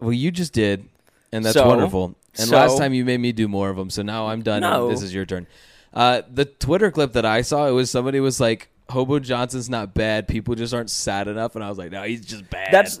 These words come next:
Speaker 2: yeah, that's
Speaker 1: He's
Speaker 2: what
Speaker 1: so
Speaker 2: I'm talking about.
Speaker 1: bad. He's so bad."
Speaker 2: Did you not watch it?
Speaker 1: No, I watched it, but it was, like, a month
Speaker 2: Oh, so
Speaker 1: ago.
Speaker 2: you know what he sounds like.
Speaker 1: I know what he sounds like, but
Speaker 2: That
Speaker 1: I can't
Speaker 2: wasn't a month
Speaker 1: replicate
Speaker 2: ago.
Speaker 1: it.
Speaker 2: That was, like, a week ago.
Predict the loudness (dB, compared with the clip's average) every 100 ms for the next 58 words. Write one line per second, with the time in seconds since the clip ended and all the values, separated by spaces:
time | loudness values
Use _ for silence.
0 | 0 0 0 0 2 2 4 4 4 4
1 | 6 6 4 2 -2 -8 0 0 2 6
2 | 6 6 4 0 2 2 2 0 -2 -2
3 | -2 -2 -6 -8 _ _ _ _ 2 6
4 | 6 6 2 0 -4 0 2 2 2 0
5 | 0 4 4 4 0 2 2 2 0 -6
6 | -10 -10 -12 -4 0 2 2 2 -2 -2
7 | -2 -2 0 2 2 0 0 0 2 2
8 | 2 0 -4 -4 -4 -6 -6 -10